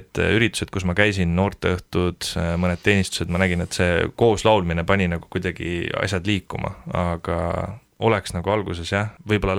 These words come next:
läbi jüngerluse tahtnud rohkem teada, mis asi on ülistus, seesama, mida, millest me täna räägime siin.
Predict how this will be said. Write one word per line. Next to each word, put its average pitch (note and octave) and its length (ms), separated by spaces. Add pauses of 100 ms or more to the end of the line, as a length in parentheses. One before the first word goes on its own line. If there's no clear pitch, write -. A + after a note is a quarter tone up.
läbi G2+ 180
jüngerluse A2 680 (380)
tahtnud G2 260
rohkem G2+ 300
teada, F2 260
mis F#2+ 300
asi F#2 200
on F2+ 100
ülistus, - 420
seesama, G#2 320
mida, F#2 180
millest F#2+ 300
me F#2+ 80
täna G2 200
räägime G#2+ 440
siin. F#2 160